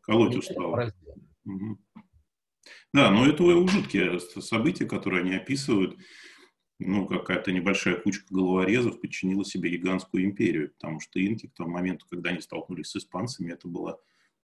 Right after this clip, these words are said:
Speaker 1: ну, такое доминирующее в своем регионе государство, подчинившее себе не одно племя. Оно расширялось за счет соседних культур, довольно тоже бе-, ну, так,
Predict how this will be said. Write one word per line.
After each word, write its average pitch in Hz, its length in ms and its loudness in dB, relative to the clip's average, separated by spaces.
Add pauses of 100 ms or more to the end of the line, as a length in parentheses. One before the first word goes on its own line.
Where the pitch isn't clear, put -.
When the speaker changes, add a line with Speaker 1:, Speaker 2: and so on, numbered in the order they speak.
Speaker 1:
ну, - 400 -10
такое - 400 -12 (220)
доминирующее 101 800 2
в - 40 -10
своем 92 260 0
регионе 90 640 0 (380)
государство, 95 760 -4
подчинившее - 600 -4
себе 90 420 -6 (480)
не 98 160 4
одно 98 320 4
племя. 92 520 0 (200)
Оно 85 180 -8
расширялось 92 580 0
за 82 180 -6
счет - 420 -6
соседних - 580 -6
культур, 113 520 -4 (480)
довольно 92 680 -2 (140)
тоже 98 240 2
бе-, 90 260 2
ну, 90 180 -4
так, - 200 -10